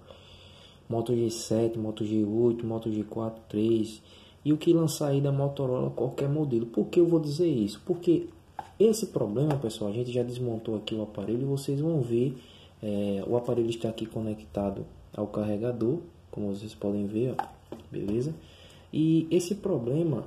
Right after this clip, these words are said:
é um problema, a gente vai tirar aqui o carregador, certo? E ele vai continuar aqui, ó, reiniciando, beleza? Aqui sem o carregador, sem nada, e ele tá reiniciando aqui toda hora.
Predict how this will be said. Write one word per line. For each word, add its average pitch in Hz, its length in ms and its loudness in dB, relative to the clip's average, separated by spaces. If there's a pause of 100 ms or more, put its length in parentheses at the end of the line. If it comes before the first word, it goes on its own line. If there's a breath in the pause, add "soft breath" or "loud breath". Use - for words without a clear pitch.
é 131 80 -4
um 151 120 0
problema, 139 960 0 (100)
a - 80 -10
gente 107 140 -6
vai 110 140 -2
tirar 117 200 -2
aqui 107 140 -6
o 107 60 -4
carregador, 120 560 -4 (520 loud breath)
certo? - 540 -10
E 156 140 2
ele 147 120 2
vai 147 120 0
continuar 156 480 -2
aqui, 123 280 -6
ó, 82 80 -8 (720)
reiniciando, 139 960 0 (540)
beleza? 131 420 0 (420)
Aqui 107 240 -8
sem 113 200 -6
o - 20 -6
carregador, 110 720 -4
sem 101 200 -6
nada, 127 400 -4 (560 loud breath)
e 110 120 -2
ele 113 100 -4
tá 113 300 -6
reiniciando 139 880 -2
aqui 131 180 -4
toda 139 280 -6
hora. 107 340 -4